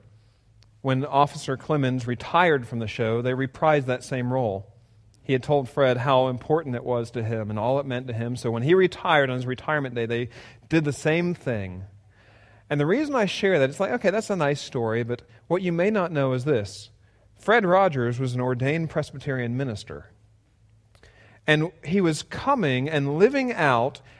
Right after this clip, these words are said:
a personal conviction regarding what the Christian faith says about identity.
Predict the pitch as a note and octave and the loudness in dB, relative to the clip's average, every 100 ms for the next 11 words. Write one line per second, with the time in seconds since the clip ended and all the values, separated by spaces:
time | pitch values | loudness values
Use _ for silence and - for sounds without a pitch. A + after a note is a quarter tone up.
0 | - E3+ - - A3 - C4 C4 B3+ - | 0 0 2 4 4 4 -2 -2 -2 -6
1 | - G3 D3 F#3 F#3+ - A#2 A#2 B2 - | -2 0 2 2 2 -2 -2 -2 -6 -12
2 | - D3 D3 D#3 F#3 F#3 D3+ C#3 E3+ B3 | -6 2 4 6 6 4 2 4 6 6
3 | G#3+ F#3 - G#3+ G3+ - E3+ D#3 - G3+ | 4 -4 2 2 2 -2 -4 -4 2 4
4 | D3 C3+ - - - F#3 F3 D#3 D3 C#3+ | 4 2 -4 -4 4 4 4 2 6 8
5 | D3+ - - _ - D3 C#3+ F#3 D3 G2 | 8 2 -20 _ 0 2 4 2 2 0
6 | E2 | -6